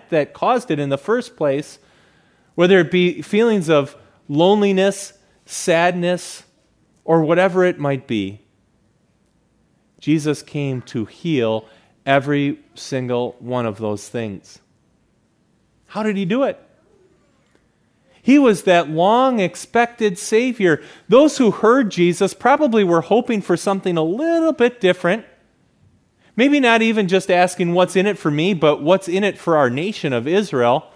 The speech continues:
We want Jesus to get rid of Roman rule. We want Jesus to kick out this government who's in power because we don't like 'em. In fact, they're almost treating us as slaves. And look at the taxes that we have to pay.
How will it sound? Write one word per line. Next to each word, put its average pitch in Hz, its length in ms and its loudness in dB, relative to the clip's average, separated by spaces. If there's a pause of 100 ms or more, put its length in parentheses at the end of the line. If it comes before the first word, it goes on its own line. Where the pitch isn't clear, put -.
(680)
We 208 260 2
want 185 480 0
Jesus 165 560 0
to 127 340 -2 (240)
get 147 300 0
rid 143 260 2
of 117 380 0 (320)
Roman 131 480 0
rule. 110 340 -2 (1200)
We 220 160 4
want 226 260 2
Jesus 196 460 0
to 139 240 2 (140)
kick 240 240 -2
out 196 240 2
this 160 200 0
government 151 640 0
who's 170 300 0
in 180 220 -4
power 151 360 2
because 143 480 -2
we 190 120 -2
don't 180 220 0
like 147 280 0
'em. 139 100 -2
In 127 140 -4
fact, 147 400 -2 (360)
they're 139 100 -2
almost 294 300 0
treating 208 380 -2
us 127 380 -2
as 127 460 -2
slaves. 120 720 -2
And 123 320 -4
look 208 200 -2
at - 120 -6
the - 100 -4
taxes 143 680 -2
that 131 200 -2
we 123 160 -4
have 123 260 -2
to 104 100 -8
pay. 104 320 -4